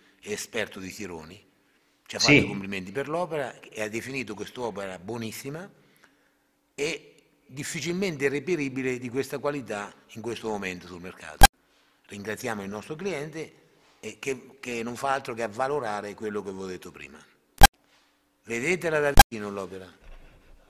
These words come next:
Speaker 2: Ecco, sì, infatti, allora, come dire, delle apprezzatissime conferme pervengono anche da, mh,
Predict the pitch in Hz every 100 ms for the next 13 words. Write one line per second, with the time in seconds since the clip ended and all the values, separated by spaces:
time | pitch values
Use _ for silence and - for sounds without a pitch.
0 | - - - - - _ _ _ _ _
1 | _ _ _ _ _ _ _ _ _ _
2 | _ _ _ _ _ _ _ 123 123 110
3 | 92 135 107 107 95 113 107 98 110 135
4 | 120 113 - - - - 117 123 113 101
5 | 95 - - - - 90 120 123 123 120
6 | 117 113 113 - 110 - 117 - 120 151
7 | 175 - - 101 98 95 107 101 117 123
8 | 131 123 95 101 92 117 120 117 117 117
9 | - 120 110 117 104 85 - _ _ _
10 | - 90 90 - - - 98 95